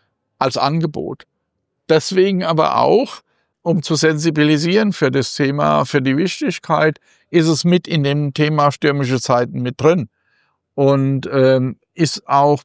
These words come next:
bei uns in manchen anderen, also auch bei, bei der letzten Sitzung, äh, der Kreisvorsitzenden war das ein Thema, wie,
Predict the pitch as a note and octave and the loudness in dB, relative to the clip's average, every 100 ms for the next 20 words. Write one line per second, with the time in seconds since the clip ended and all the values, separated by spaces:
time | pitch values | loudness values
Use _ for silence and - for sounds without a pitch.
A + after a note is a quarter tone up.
0 | - C3 B2+ D#3 F#3 E3+ - - D#3+ D3 | 0 0 2 0 -2 -4 -10 -4 -2 0
1 | C#3+ C#3 C3 D3 C#3+ C3+ D#3 F3+ D#3+ C#3 | -2 0 0 0 -2 -2 0 2 0 0
2 | A#2+ B2 A#2+ C3 - A#2+ A#2 B2+ B2 B2 | 0 2 2 0 -2 -2 0 0 0 0
3 | B2 C3+ - D3+ C3 A2+ _ _ _ - | 0 -2 -4 -6 -6 -8 _ _ _ -6
4 | - D3 - D3+ C#3 C3+ C3 B2+ B2+ B2+ | -2 -2 -2 -2 0 -2 -2 0 0 2
5 | B2+ B2 C3+ C3+ D3+ D3 F3+ D3 B2+ - | 0 0 0 2 0 0 0 2 2 -2
6 | - A#2+ A#2+ A2+ A2 A#2+ A#2 B2+ A2+ C3 | -4 -4 0 2 2 2 -2 -2 0 0
7 | B2 A2+ G2+ G#2+ A#2+ | 2 2 0 0 -2